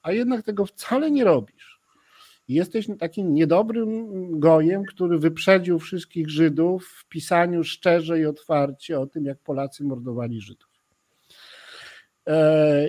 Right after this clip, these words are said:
i, i, i to jest coś b-, zupełnie niebywałego. Ja, zanim zadam ci pytanie pierwsze, a m-, mnie najbardziej interesuje właśnie ta strona etyczna twojej działalności i twojej motywacji,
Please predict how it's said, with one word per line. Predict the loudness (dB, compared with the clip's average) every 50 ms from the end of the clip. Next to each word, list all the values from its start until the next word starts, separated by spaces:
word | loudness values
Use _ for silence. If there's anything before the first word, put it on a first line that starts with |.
| -4 -4 -2
i, | -2 0 0 0 -2 -2 -4
i, | -6 -4 -4 -6
i | -2
to | 4 6 6
jest | 6 6 4 0
coś | -2 -2 -2
b-, | -4 -4 -2 -2
zupełnie | -2 0 2 4 4 6 6 6
niebywałego. | 6 4 4 2 0 2 2 0 0 -2 -4 -10 -12 -10 -2
Ja, | 2 4 6 6 6 4
zanim | 4 4 6 6 6 6
zadam | 6 4 4 6 4 4
ci | 2 0 -2
pytanie | -2 -2 0 2 4 4 4 2 0
pierwsze, | 0 2 2 2 2 0 -2 -8 -8 -4 -2 -2 -2 -4 -6 _ _ _ _ _ -10
a | -8 -8
m-, | -8 -8 -10 -10 -8 -8 -8 -8 -10 -14 -12 -4
mnie | -2 0 2 4
najbardziej | 4 4 4 4 4 4 4 2 -2 -10 -10
interesuje | -10 -6 -6 -4 -4 -4 -6 -8 -10 -8 -4 -4 -4 -4
właśnie | -4 -8 -10 -6 -6 -6 -6 -6 _ _ _ -20 _ _
ta | -18 -18
strona | -14 -6 -4 -2 0 0 0 -2 -2
etyczna | -4 -8 -2 -2 -2 -2 -2 -6 -6 -6
twojej | -6 -6 -4 -2 0 0
działalności | 0 0 0 0 2 2 0 0 -2 -4 -6 -10
i | -10
twojej | -6 -6 -4 -4 -2
motywacji, | -2 -4 -4 -6 -8 -6 -6 -4 -6 -6 -10 -14 -20 -14 -12 -12 -12 -12 -14